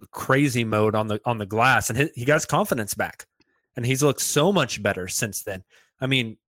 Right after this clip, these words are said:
sh-, the guy had a triple double today in Madison Square Garden again, shot, like, twelve of fourteen or something. The floater game is on point. Um,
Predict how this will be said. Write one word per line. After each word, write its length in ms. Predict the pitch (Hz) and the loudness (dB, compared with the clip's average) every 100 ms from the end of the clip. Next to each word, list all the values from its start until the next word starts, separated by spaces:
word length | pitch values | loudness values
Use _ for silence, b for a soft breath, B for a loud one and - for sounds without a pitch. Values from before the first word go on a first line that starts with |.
| _ _ _ _ | _ _ _ _
sh-, 220 | - - - | -16 -14 -10
the 100 | 123 | -2
guy 160 | 139 143 | 0 2
had 160 | 151 | 0
a 40 | 113 | 0
triple 320 | - 156 127 | -2 0 0
double 280 | 123 147 135 | 0 2 0
today 280 | 131 123 120 | 2 2 4
in 60 | |
Madison 360 | 117 123 - 123 | 2 0 0 -6
Square 260 | - 131 | 0 2
Garden 380 | 120 127 139 113 | 4 2 2 -2
again, 580 | 131 123 127 143 104 107 b b b b | -6 -2 2 2 2 -4 b b b b
shot, 240 | - 151 139 | 0 2 2
like, 200 | 117 - | 0 -2
twelve 360 | - 131 147 | 2 4 4
of 100 | 117 | 0
fourteen 520 | - 139 143 - 143 | 2 2 2 -2 0
or 80 | 139 | 0
something. 340 | 104 110 107 120 | 0 -2 -2 -4
The 60 | |
floater 340 | 107 127 139 143 | 0 2 4 4
game 240 | 135 127 | 2 0
is 80 | 120 | 0
on 180 | 117 107 | -2 -2
point. 420 | - 165 120 107 _ _ _ _ _ _ _ | -2 0 0 -2 _ _ _ _ _ _ _
Um, 500 | 127 117 110 104 95 | 0 2 2 -2 -10